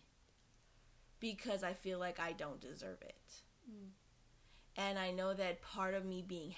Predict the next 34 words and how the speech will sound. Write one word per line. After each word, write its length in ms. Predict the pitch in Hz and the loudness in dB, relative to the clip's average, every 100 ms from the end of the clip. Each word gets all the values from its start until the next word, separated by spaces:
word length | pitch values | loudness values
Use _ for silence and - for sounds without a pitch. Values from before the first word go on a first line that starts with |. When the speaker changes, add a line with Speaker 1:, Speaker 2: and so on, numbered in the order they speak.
| - | -6
Speaker 1:
happy 600 | 160 165 208 214 220 226 - | -6 -4 -4 -4 -4 -6 -2
is 500 | 180 175 170 - - - | 0 0 -2 -6 -6 -6
rekindling 760 | 190 190 - 214 180 170 160 156 | -2 -2 -2 -6 -4 -4 -6 -6
that 160 | 123 - | -8 -6
relationship 640 | 160 117 - - - - | -4 -4 -6 -6 -8 -8
with 120 | - | -10
Eleanor. 240 | - - - | -8 -10 -6
Speaker 2:
So 140 | - | -2
let 100 | 247 | 0
me 100 | 247 226 | -2 -6
ask 180 | 220 - | -6 -6
you 100 | 202 | -6
this. 220 | 196 196 | -6 -4
Why 160 | 202 202 | -2 -2
don't 220 | 196 196 | -4 -12
you 60 | 190 | -16
think 160 | 180 185 | -16 -14
that 140 | - 190 | -12 -14
you 80 | 190 | -14
deserve 360 | 196 - - - | -14 -14 -14 -12
that? 220 | - - - - - - 196 | -10 -10 -12 -18 -18 -14 -10
Like, 120 | 185 185 | -10 -6
why 140 | 190 | -4
don't 180 | 185 180 | -4 -6
you 60 | 185 | -10
think 140 | 175 180 | -12 -14
you 80 | 175 | -12
deserve 320 | 175 175 165 | -12 -12 -12
to 80 | - | -14
be 100 | - | -16
happy? 360 | - - - - - - | -18 -20 -20 -20 -6 6
Speaker 1:
I 200 | 226 240 | 8 8
feel 480 | 240 - 294 320 330 | 4 4 6 6 8
like 460 | 240 202 196 190 | 8 8 6 2